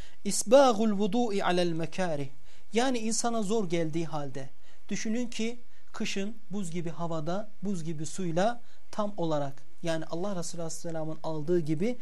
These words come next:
bütün azalarınızı gerektiği kıbı-, gibi yıkayarak ne yapmak? Abdest almak. Ondan sonra kethratul huta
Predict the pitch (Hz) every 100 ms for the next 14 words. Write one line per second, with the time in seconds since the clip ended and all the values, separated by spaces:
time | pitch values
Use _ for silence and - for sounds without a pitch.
0 | - - 190 226 262 185 170 170 165 165
1 | 165 160 160 185 185 - 220 - 180 185
2 | 160 175 185 185 214 196 190 190 220 208
3 | 214 240 240 - - - - 165 - 170
4 | - 147 143 127 - - - - - 226
5 | 247 320 320 285 277 320 339 - - -
6 | - 285 - 220 208 208 190 - 247 240
7 | 254 262